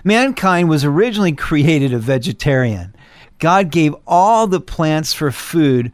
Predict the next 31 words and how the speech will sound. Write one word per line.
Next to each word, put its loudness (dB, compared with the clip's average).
for -2
man 0
and 0
the -2
animal 0
kingdom. -2
Probably 2
the 2
reason 2
for -4
this 0
was -2
that -2
death -2
had -2
not -4
yet -2
entered -8
the -2
world. -6
Now, 2
those 2
of 2
us 2
who 0
love 2
our 4
barbecued 0
steak 0
can -2
rejoice -2